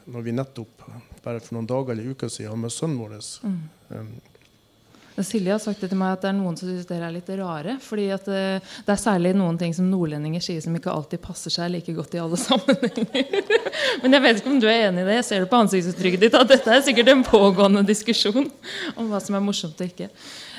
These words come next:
Speaker 2: Men greit. Men, eh, Bjørk, eh, er det vanlig å være så systematiske som det disse to jo er, og lage en sånn verktøykasse for seg, for seg selv på, den er vel på tjue punkter eller noe sånt, eller er den litt kortere?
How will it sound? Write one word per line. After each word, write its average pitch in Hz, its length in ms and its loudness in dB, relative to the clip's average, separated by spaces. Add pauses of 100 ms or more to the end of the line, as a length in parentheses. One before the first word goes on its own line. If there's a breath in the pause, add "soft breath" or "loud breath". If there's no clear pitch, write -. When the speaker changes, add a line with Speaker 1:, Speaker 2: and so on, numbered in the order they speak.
Speaker 2:
Men 226 240 4
greit. 185 380 2 (100)
Men, 254 240 8
eh, 262 160 6
Bjørk, 269 480 4 (160)
eh, 240 400 2
er 208 160 2
det 254 160 8
vanlig 202 460 4
å - 40 2
være 202 240 2
så 214 200 0 (100)
systematiske 196 960 -2
som 233 160 0
det 220 160 0
disse 220 240 -2
to 208 320 2
jo 196 240 2
er, 247 320 -2
og 226 40 2
lage 208 360 2
en 202 100 0
sånn 202 160 -2
verktøykasse 185 600 -6
for 190 100 -6
seg, 196 140 -8
for - 160 -6
seg 202 100 -4
selv 233 240 -4
på, 202 120 2 (360 loud breath)
den 202 140 2
er 165 140 2
vel 170 180 0
på 180 100 -4
tjue 175 480 -4
punkter 180 460 -6
eller 202 160 -4
noe 233 100 0
sånt, 349 220 -4
eller 262 260 -2
er 247 140 0
den 240 180 4
litt 226 140 -4
kortere? 240 380 -4